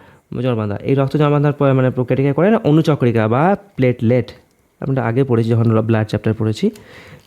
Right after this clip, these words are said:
প্লেটলেটস। হুম, এটা করে কে? প্লেটলেট বা অনুচক্রিকা। এবং বিভিন্ন ক্লটিং ফ্যাক্টর থাকে,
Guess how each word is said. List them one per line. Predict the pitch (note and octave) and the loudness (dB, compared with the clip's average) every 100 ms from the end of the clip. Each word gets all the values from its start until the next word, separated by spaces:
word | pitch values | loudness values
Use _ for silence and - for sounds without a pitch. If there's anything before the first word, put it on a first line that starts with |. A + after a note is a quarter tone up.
| - | -2
প্লেটলেটস। | A#2+ - - - A2+ A2 - - - - _ - - - | -2 -2 -12 -4 -2 -2 -6 -18 -20 -20 _ -20 -14 0
হুম, | G3+ D#3+ - - _ _ C#3+ | 2 2 -2 -20 _ _ -4
এটা | A#2 | -2
করে | A#2+ A#2 | 0 0
কে? | A#2+ | 0
প্লেটলেট | E3+ B2 G#2+ A2 A#2 | -2 0 0 0 -2
বা | B2 | -2
অনুচক্রিকা। | A#2 A#2+ A2 - G#2 G#2 G#2 _ _ - - - - A#2+ - - D3+ | 0 0 0 -4 -6 -6 -10 _ _ -20 -20 -12 -4 -4 -2 0 0
এবং | B2+ B2 C3 | 0 0 2
বিভিন্ন | B2 C3 F3 | 2 2 0
ক্লটিং | F3 D#3 D3 E3+ | 0 -2 0 0
ফ্যাক্টর | D#3 C3+ | 0 -2
থাকে, | C3 B2 D3+ | -2 -2 -4